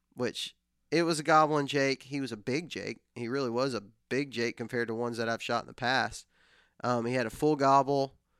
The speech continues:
but <sighs> just n-, not a long beard. And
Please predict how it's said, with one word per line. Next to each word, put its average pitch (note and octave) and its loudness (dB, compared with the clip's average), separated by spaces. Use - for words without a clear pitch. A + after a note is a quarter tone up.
but A2+ 0
<sighs> - -20
just - -8
n-, A#2 -8
not A2+ -6
a B2+ -4
long D3+ -4
beard. A2+ -4
And A#2+ -4